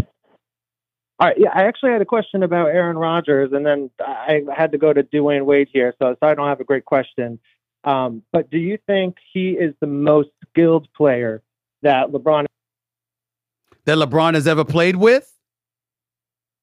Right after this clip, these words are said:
Speaker 2: I lost your signal, buddy. I'm assuming that's what you were asking. One could say yes, but then again, one could say no because Kyrie Irving is pretty damn spectacular.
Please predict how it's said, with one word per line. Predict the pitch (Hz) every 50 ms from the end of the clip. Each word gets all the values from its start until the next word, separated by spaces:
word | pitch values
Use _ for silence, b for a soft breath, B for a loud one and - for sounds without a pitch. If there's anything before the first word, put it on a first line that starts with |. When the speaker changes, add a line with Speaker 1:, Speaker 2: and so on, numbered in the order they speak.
| _ _ _ _ _ _ _ _ _ -
Speaker 2:
I | 131 139
lost | 156 170 175 165 - -
your | 165 147
signal, | - - 170 156 143 131
buddy. | 117 117 127 123 123 127 135 - _ _ _ _ _ _
I'm | - 143 147
assuming | 139 - - 185 185 180 170
that's | 165 156 - -
what | 156 - -
you | 151
were | 143 143
asking. | 135 131 131 123 113 - - 90 90 - _ _ _ _ _ _ _ _ _ _
One | 165 196 254 262
could | - 240 214 -
say | - - 202 190 185
yes, | 180 151 156 165 175 185 165
but | 160 165 147
then | 170 165 165
again, | 160 156 170 165 160
one | 156 160 160
could | - 156
say | - - 160 147
no | 147 160 160 147
because | 151 - - 127 -
Kyrie | - - 139 123 127 131 139 139
Irving | 139 143 143 139 131
is | 127 113
pretty | - - 139 123 123
damn | 113 - 123 120 113
spectacular. | 104 - - - - - 123 107 92 - - 90 82